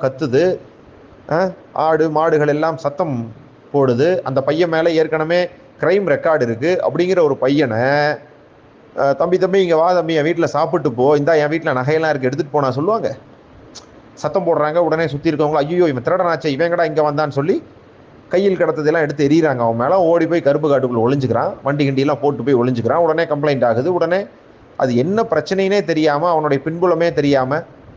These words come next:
இன்னைக்கு ஒரு கட்சியினுடைய பொறுப்பேற்றிருக்காரு ஒரு தலைவர், அவரெல்லாம் தேசிய கட்சியினுடைய பொறுப்பேற்ற ஒரு தலைவர், அவரெல்லாம் வந்து அறிக்கை விடுறாரு. திரும்ப அவரு கூப்பிட்டு சொல்லும் போது, "ஓ, அப்படி பிரச்சனையெல்லாம் இருக்கா, என்கிட்ட தப்பா கொண்டு வந்துட்டாங்க இதை" அப்படின்னு சொல்லிட்டு அவரே அதை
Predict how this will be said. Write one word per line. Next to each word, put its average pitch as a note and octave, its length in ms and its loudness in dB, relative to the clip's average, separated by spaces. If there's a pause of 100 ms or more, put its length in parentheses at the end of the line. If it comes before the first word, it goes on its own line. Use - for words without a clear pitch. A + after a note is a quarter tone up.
(320)
இன்னைக்கு D3 320 0
ஒரு C3+ 320 4
கட்சியினுடைய D3+ 480 0 (460)
பொறுப்பேற்றிருக்காரு C3+ 600 2
ஒரு A#2+ 140 0
தலைவர், C3 380 2
அவரெல்லாம் F3+ 560 2
தேசிய D#3 300 0
கட்சியினுடைய C#3 400 0
பொறுப்பேற்ற C3+ 400 2
ஒரு B2 140 2
தலைவர், C3+ 300 2
அவரெல்லாம் D#3 380 0
வந்து C#3+ 180 0
அறிக்கை C3+ 260 0
விடுறாரு. A#2+ 300 2
திரும்ப F3 240 -2
அவரு D3 180 2
கூப்பிட்டு C#3+ 260 -6
சொல்லும் C3 220 0
போது, C3 240 2
"ஓ, A#2+ 160 2
அப்படி C#3+ 300 -2
பிரச்சனையெல்லாம் D#3+ 420 0
இருக்கா, B2 320 0 (340)
என்கிட்ட D3 260 0
தப்பா B2 300 0
கொண்டு C#3+ 220 -2
வந்துட்டாங்க A#2+ 300 -2
இதை" A2+ 160 2
அப்படின்னு A#2 240 0
சொல்லிட்டு C3 340 0
அவரே C#3+ 200 2
அதை A#2 280 4